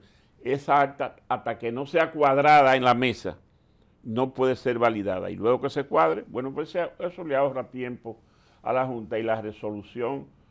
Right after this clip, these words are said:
eh, emitida ayer da, da los detalles de cómo va a ser el proceso. Y qué bueno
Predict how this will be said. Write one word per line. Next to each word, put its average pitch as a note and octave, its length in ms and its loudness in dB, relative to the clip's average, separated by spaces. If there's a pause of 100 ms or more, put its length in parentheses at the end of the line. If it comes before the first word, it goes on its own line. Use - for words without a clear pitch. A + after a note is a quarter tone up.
(420)
eh, G#2 640 -4 (920)
emitida B2 580 -2
ayer G2 420 -4 (760)
da, A2 840 0 (1600)
da A#2+ 220 0
los C3 300 -2
detalles B2 500 -2
de A2 160 -8
cómo C3 340 -8
va A#2 140 0
a A#2 60 -8
ser A2+ 240 -8
el A2+ 100 -6
proceso. G#2+ 640 -14 (420)
Y A#2+ 100 -16
qué D#3+ 200 -8
bueno C3+ 500 -4